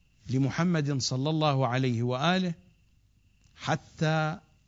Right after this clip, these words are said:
لا نقع تحت طائل لعنته؟ هو يقول، هو يقول: "ويلعن، ولعن الله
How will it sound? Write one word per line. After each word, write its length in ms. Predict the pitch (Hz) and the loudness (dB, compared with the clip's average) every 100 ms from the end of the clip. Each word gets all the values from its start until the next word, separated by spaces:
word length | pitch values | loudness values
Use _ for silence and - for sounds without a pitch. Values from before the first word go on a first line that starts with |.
| _ _ - | _ _ -2
لا 340 | 135 165 220 | 4 6 6
نقع 420 | 214 214 139 113 - - _ - _ _ _ - | 4 2 0 -2 -6 -20 _ -20 _ _ _ -4
تحت 320 | 131 - 131 | -4 -4 -6
طائل 640 | 120 143 147 123 127 120 | -2 0 0 0 -2 0
لعنته؟ 520 | 123 104 95 - - - _ _ _ _ _ _ _ - | -2 -4 -6 -10 -16 -18 _ _ _ _ _ _ _ -4
هو 120 | 131 165 | 0 2
يقول، 460 | 160 165 175 113 117 - - - _ - _ _ _ _ _ _ - - - _ _ _ _ _ _ _ _ _ _ _ _ _ _ _ _ _ _ - - - - - 151 | 2 0 -2 -2 -6 -16 -20 -20 _ -20 _ _ _ _ _ _ -20 -20 -20 _ _ _ _ _ _ _ _ _ _ _ _ _ _ _ _ _ _ -20 -20 -20 -20 -2 6
هو 120 | 170 | 8
يقول: 600 | 160 - 196 202 190 180 | 8 6 4 6 4 0
"ويلعن، 800 | 139 151 180 233 190 117 110 85 90 - _ - | 2 6 8 8 6 4 0 -2 -12 -20 _ -2
ولعن 520 | 131 143 143 139 160 | 2 6 6 6 6
الله 720 | 196 180 175 156 131 131 131 | 6 8 8 8 6 2 -2